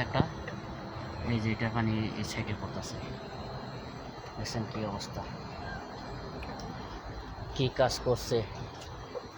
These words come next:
সবসময় কাজ করার সময় এই জায়গায় কোয়া ফাতে লাগাইতে হবে। কোয়া ফাতে লাগাইলে তাহলে আর কোনো ঝামেলা নাই, পরবর্তীতে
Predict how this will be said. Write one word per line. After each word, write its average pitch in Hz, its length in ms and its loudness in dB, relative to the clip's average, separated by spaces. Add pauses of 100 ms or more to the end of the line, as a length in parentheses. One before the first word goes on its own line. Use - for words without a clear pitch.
(1300)
সবসময় 185 420 6
কাজ 196 180 8
করার 196 200 8
সময় 170 260 8
এই 165 80 4
জায়গায় 165 260 6
কোয়া 175 240 8
ফাতে 156 280 4
লাগাইতে 131 320 6
হবে। 104 180 0 (540)
কোয়া 147 200 6
ফাতে 151 180 2 (100)
লাগাইলে 170 300 8 (840)
তাহলে 143 220 8
আর 135 120 8
কোনো 135 120 12 (100)
ঝামেলা 123 320 10
নাই, 92 100 0 (3750)
পরবর্তীতে 131 360 6